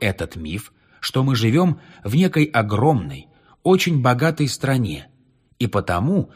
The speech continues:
соответственно, нам кто-то что-то за это должен, но не дает.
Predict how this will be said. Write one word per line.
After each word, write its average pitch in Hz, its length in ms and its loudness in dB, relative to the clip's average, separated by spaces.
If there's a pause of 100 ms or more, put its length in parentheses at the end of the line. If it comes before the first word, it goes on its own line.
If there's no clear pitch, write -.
соответственно, 113 800 -2
нам 110 200 0
кто-то 101 500 -2
что-то 90 480 -4
за 113 140 -2
это 73 300 -6
должен, 135 540 0 (300)
но 90 260 -4
не 110 160 -2
дает. 92 480 -8